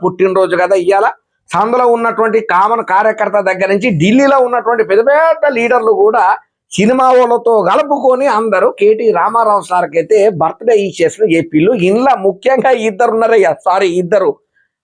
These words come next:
ఒకలేమో కల్వకుంట్ల కవితక్క అయితే, ఇంకోలు యనుమల రేవంత్ రెడ్డి సారు, గదే తెలంగాణ ముఖ్యమంత్రి రేవంత్ రెడ్డి సారు. వీళ్ళిద్దరూ కేటీఆర్ సార్కు బర్త్‌డే విషెస్ ఎట్లయితే చెప్పిల్లో,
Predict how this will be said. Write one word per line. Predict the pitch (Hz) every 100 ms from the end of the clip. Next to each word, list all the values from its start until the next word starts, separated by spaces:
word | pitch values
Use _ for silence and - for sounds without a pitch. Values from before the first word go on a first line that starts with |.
| _ 147
ఒకలేమో | 185 247 247 247 226 240 240
కల్వకుంట్ల | 175 226 220 240 214
కవితక్క | 220 185 214 214 202
అయితే, | 208 185 214
ఇంకోలు | 196 208 220 220 226 202 -
యనుమల | 151 175 208 214 208
రేవంత్ | 196 185 196 196 185 185
రెడ్డి | 180 175
సారు, | 175 185 165 139
గదే | 160 190
తెలంగాణ | 190 170 185 185 185
ముఖ్యమంత్రి | 180 170 - 175 175 190 170
రేవంత్ | 156 170 175 170 170
రెడ్డి | 165 160
సారు. | 151 160 151 - _ _ -
వీళ్ళిద్దరూ | 160 214 220 185 247 240 240 233 233
కేటీఆర్ | 202 226 226 240 208
సార్కు | 208 214 214
బర్త్‌డే | 180 180 185 226
విషెస్ | 226 214 214 214
ఎట్లయితే | 214 180 180 208 196
చెప్పిల్లో, | 185 185 208 196 180